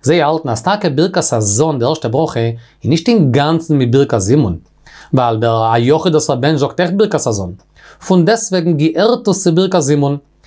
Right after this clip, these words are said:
איז דער משנה ברורה שרייבט, די נבורך לבד אינו ברכה, שאין בו שם ומלכות.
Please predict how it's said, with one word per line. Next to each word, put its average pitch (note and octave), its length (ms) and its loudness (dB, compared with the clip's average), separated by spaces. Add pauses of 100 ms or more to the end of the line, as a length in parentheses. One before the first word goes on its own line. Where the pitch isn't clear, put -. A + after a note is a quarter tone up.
(240)
איז B2+ 80 2
דער B2 80 2
משנה A#2+ 200 -2
ברורה G3 180 2
שרייבט, G3 280 -2
די E3 60 2
נבורך F3 540 0
לבד G#3 280 0 (200)
אינו A#3+ 440 2
ברכה, F3+ 360 0 (120)
שאין E3+ 280 0
בו F#3+ 100 2
שם F#3+ 200 0
ומלכות. F#3+ 420 0